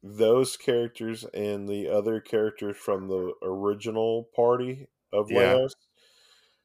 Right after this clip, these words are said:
Speaker 1: um, that is one of my little gripes with the show, is that they put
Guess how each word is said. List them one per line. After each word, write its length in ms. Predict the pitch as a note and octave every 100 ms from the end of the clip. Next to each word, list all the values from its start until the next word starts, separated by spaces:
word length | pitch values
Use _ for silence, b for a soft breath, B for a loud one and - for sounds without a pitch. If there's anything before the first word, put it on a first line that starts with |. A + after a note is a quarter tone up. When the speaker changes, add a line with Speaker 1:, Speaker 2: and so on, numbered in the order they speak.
| b -
Speaker 1:
um, 500 | G#2+ A2+ G#2+ G2+ G2 G#2
that 240 | A#2 B2
is 240 | B2 A2+ A#2
one 140 | G#2+
of 80 | G2+
my 280 | G2+ G#2+ A#2+
little 300 | A#2 G#2 F#2+
gripes 420 | G#2 F#2+ F#2 -
with 160 | F#2+
the 100 | F#2
show, 500 | F#2 - G2 F#2+ F#2 -
is 240 | G2+ G2
that 160 | G#2 -
they 120 | F#2+
put 380 | - - B2+